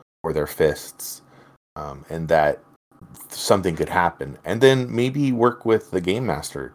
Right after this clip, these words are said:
too. Like, "Hey, would this be, next level be a great level for me to go ahead and pick up, you know, that, uh,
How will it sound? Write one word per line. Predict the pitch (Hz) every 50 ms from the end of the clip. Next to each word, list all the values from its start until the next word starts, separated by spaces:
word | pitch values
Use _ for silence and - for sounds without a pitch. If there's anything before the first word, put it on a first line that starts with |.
| -
too. | - - - 65 - 71
Like, | 71 71 69 71 - - _ - -
"Hey, | - - 104 95 90 85 76
would | 71 67 - 76 80 90 87 85 78 73 76
this | 95 95 - -
be, | - - - - -
next | 87 95 90 - - -
level | 92 92 87 82
be | 73 82 82
a | 80
great | 76 71 82 76 62 73
level | 78 78 80 73 73 73 76 76 - - - - - - _ - - -
for | 85
me | 87 85 78
to | 71 76
go | 71 82 82 80
ahead | 73 78 82 76 76 73
and | 67 -
pick | - - 82 -
up, | - 71 - - - - - - - - _ -
you | - - 71
know, | 71 71 71
that, | 71 76 78 73 71 65 - - -
uh, | - 64 67 65 64